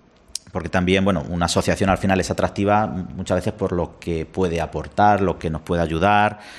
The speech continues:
y algunas veces se piensa hasta en el rendimiento, pero aquí tenemos que alejarnos del rendimiento, tenemos que pensar,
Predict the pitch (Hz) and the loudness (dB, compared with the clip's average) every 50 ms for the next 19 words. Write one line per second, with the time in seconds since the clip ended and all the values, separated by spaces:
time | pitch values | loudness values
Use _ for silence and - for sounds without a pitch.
0 | - - - - _ - 90 87 82 85 80 82 98 107 113 113 113 127 113 - | -20 -20 -20 -18 _ -4 -2 0 2 2 2 2 2 4 4 4 2 2 0 0
1 | 95 - 104 98 - 92 - - 92 82 82 80 - - 82 78 76 76 85 107 | 0 2 0 2 2 0 0 0 0 0 0 -2 -2 -2 -4 -4 -4 -2 0 0
2 | 123 131 - - 73 - 82 80 80 - 101 101 104 101 95 101 98 92 90 - | 0 0 -2 -6 -6 -4 -4 -4 -4 -2 -4 -2 -2 -2 -2 -2 -2 -2 -2 -4
3 | - 50 - - - - 95 104 107 - - 101 90 85 - - 95 85 82 78 | -6 -8 -10 -8 -4 -2 0 0 0 2 0 0 0 2 0 0 0 0 0 -2
4 | 82 76 73 80 78 73 73 92 110 107 - - - - 92 90 95 92 - 104 | -2 -4 -2 -4 -4 -4 -4 -4 -4 -4 -4 -6 -6 -6 -4 -6 -6 -6 -8 -8
5 | - - 92 87 85 - 98 98 107 107 107 | -6 -6 -6 -6 -2 0 0 0 0 -2 -6